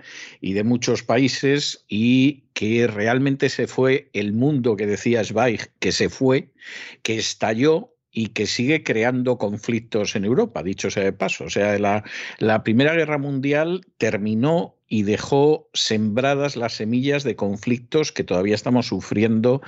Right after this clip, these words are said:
en Europa o están sufriendo los que vivan en Europa a día de hoy, dicho sea de paso, ¿no? Y eh, estaba recordando, porque a fin de cuentas Maray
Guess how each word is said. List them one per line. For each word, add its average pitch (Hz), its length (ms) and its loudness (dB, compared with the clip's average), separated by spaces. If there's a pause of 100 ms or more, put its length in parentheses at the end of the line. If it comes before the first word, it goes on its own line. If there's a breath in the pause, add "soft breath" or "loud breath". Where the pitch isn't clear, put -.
(320 loud breath)
en 92 140 0
Europa 131 400 4
o 90 100 -2
están 123 300 -4
sufriendo 117 460 -4
los 95 140 -4
que - 100 -4
vivan 113 280 0
en 107 80 0
Europa 120 600 0
a 90 120 -2
día 101 240 2
de 90 120 0
hoy, 131 280 2
dicho 87 420 -4
sea 85 180 -4
de 85 80 -6
paso, - 380 -4
¿no? 117 160 -14 (500 loud breath)
Y 196 420 4 (420)
eh, 123 540 0
estaba 165 400 0
recordando, 135 1040 -4
porque 117 800 -2
a - 120 -6
fin 110 140 0
de 127 100 0
cuentas 127 360 0
Maray 113 560 0